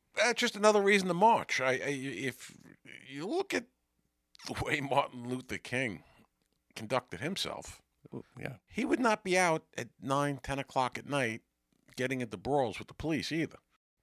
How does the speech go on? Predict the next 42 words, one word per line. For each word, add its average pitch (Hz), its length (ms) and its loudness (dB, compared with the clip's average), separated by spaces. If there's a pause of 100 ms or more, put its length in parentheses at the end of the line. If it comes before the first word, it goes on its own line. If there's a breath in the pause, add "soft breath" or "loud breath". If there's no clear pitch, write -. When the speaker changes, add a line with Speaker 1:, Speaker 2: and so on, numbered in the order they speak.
Speaker 2:
They 180 80 0
don't 277 140 0
know, 127 200 -2
they 185 120 -2
don't 269 160 -10
come 143 160 0
out 120 180 4
and 92 100 0
oppose 90 720 0
Martin 98 240 -2
Luther 98 180 -6
King 98 240 -6
Junior, 92 420 -6
like, 78 240 -2 (100)
vocally. 92 640 6
I've 95 140 0
never 98 240 6
heard 92 320 4
anybody 85 420 2
say 92 360 6
that, 80 340 6
'cause 87 140 -6
he's 85 120 -2
obviously 90 480 4
a 69 60 -2
very 92 400 4
popular, 87 460 2
probably 120 260 2
the 92 180 2
most, 85 280 0 (200)
definitely 110 380 6
the 92 140 2
most 92 240 0
popular 80 520 2
figure 87 400 0
of 78 120 -4
the 78 40 -8
civil 82 280 -2
rights 82 300 2
movement. 85 420 -4 (460 soft breath)
However, 98 420 6
they, 90 400 4